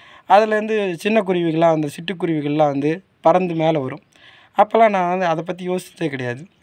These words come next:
ஏன் மத்த பறவைங்க மாதிரி இது வந்து, அதாவது இப்போ காக்கா, கிளி இந்த மாதிரியான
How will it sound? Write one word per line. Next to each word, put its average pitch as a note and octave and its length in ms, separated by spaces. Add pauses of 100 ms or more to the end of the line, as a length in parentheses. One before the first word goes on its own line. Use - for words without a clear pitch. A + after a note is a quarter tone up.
(460)
ஏன் A3+ 300
மத்த E3+ 340
பறவைங்க E3+ 380
மாதிரி D#3+ 240
இது D3+ 120
வந்து, D3+ 320
அதாவது D3 400
இப்போ C3+ 480 (920)
காக்கா, D3+ 480
கிளி D3 360
இந்த C#3+ 160
மாதிரியான D3 400